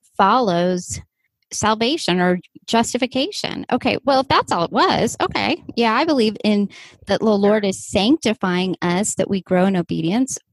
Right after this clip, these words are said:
I affirm strongly the Westminster Catechism, what is sanctification, and it talks about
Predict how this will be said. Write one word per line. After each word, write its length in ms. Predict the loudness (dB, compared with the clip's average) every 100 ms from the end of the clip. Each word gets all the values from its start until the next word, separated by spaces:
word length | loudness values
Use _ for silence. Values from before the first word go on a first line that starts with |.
| -2
I 160 | 0
affirm 360 | 0 0 0 0
strongly 600 | -2 0 2 2 2 2
the 220 | 2 2
Westminster 500 | 2 0 -2 -2 -4
Catechism, 580 | -4 -4 -2 -2 0 0
what 120 | 0
is 100 | -4
sanctification, 920 | -2 -2 -4 -10 -8 -8 -4 2 2 2
and 240 | 2 2 2
it 100 | 0
talks 340 | 0 0 -4
about 300 | -2 -2 -2